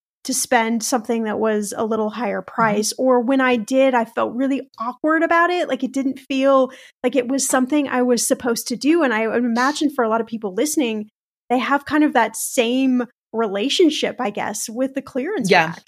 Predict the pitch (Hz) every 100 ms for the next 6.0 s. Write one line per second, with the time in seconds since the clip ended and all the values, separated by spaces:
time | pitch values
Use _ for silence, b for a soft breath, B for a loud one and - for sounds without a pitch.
0 | 190 208 165 196 226 277 269 226 214 165
1 | 185 180 - B B B B - 127 -
2 | - _ 220 208 202 196 175 170 165 -
3 | 165 165 160 B 185 185 165 - _ _
4 | _ _ _ 185 190 254 285 294 254 196
5 | 185 175 170 - 160 - 180 139 - -